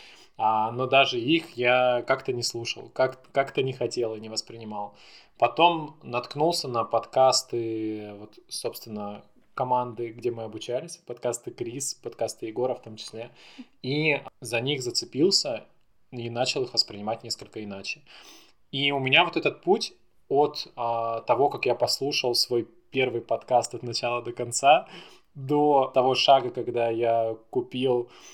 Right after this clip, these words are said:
а, этот курс и уже начал учиться на нем, он суммарно занял, мне кажется, меньше трех месяцев.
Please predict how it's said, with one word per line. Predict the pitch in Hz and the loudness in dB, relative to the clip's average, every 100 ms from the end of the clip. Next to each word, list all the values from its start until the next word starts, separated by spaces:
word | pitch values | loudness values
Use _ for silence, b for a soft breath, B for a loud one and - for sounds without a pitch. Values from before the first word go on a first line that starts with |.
| B _ | B _
а, | 117 | -6
этот | - 127 135 | -4 -4 -4
курс | - 131 131 - | -4 -2 0 0
и | 120 | 0
уже | 117 127 | 0 0
начал | 127 127 123 | 2 0 0
учиться | 120 - 185 - | -2 2 0 0
на | 147 | -6
нем, | 123 107 | -2 0
он | 107 | -2
суммарно | 117 120 120 - 123 | -4 4 6 6 4
занял, | 107 127 135 | 0 0 0
мне | 107 | -8
кажется, | 104 104 - 101 | -10 -10 -10 -10
меньше | 107 123 - | -6 -6 -6
трех | - - | -8 -10
месяцев. | 104 101 - | -12 -12 -12